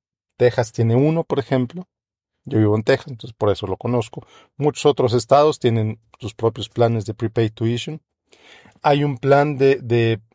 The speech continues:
colegiatura prepagada también para universidades privadas. ¿Y qué es esto? Esencialmente lo que estás haciendo es tú pagas la universidad a precios de hoy.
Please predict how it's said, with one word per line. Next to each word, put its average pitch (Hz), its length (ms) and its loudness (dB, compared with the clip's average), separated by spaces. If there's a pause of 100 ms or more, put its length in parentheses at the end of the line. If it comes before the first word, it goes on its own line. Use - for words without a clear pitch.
(280)
colegiatura 120 580 2
prepagada 120 560 2
también 117 320 0
para 110 140 -2
universidades 110 540 -2
privadas. 110 680 0 (1000)
¿Y 156 80 -10
qué 202 140 2
es - 100 2
esto? - 300 2 (720)
Esencialmente 180 960 0
lo 139 140 -2
que - 120 -6
estás - 320 -2
haciendo 147 480 -4
es 127 240 -4
tú 139 120 -8
pagas 147 580 2 (1200)
la 131 160 0
universidad 123 760 4
a 120 140 -2
precios 120 480 -2
de 120 200 -4
hoy. 113 360 -4